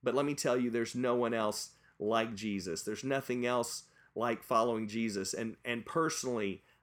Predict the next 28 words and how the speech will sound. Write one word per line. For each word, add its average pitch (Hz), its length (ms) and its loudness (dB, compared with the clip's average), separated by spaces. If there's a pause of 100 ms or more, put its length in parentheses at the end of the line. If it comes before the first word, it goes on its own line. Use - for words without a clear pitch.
(220)
I 139 160 4
don't 151 160 4
know 135 120 6
where 139 400 6
I 131 160 4
would 113 260 0
be 117 300 0
in 113 240 -2
my 104 140 2
life. 104 260 2
I 98 60 0
cannot 131 400 0
imagine 113 760 0
where 131 200 2
I 131 120 2
would 120 140 -2
be 107 160 -2
or 101 100 2
what 120 180 0
I 123 120 4
would 113 160 0
be 110 100 -4
doing 107 420 -2 (440)
if 139 500 -2 (840)
I 123 100 4
didn't 113 220 0
know 104 160 0
Jesus. 90 720 -8